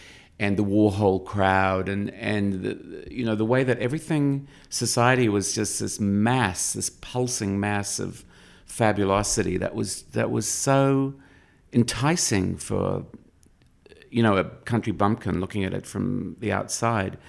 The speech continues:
So when I actually met him, <laughs> I had such a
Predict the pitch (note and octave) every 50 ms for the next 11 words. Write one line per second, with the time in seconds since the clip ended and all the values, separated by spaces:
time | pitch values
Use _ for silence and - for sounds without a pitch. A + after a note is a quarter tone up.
0 | - - - - - - - - - - - - C3+ C3 B2+ B2+ C#3+ E3 F#3 F3
1 | D#3 D3+ - - - B2+ A#2 A#2 A#2+ B2 C3 B2+ G#2 G2+ G#2+ G#2 - - A#2+ -
2 | - - - - - - - - - F#3 F#3 - C#3+ A#2+ A2+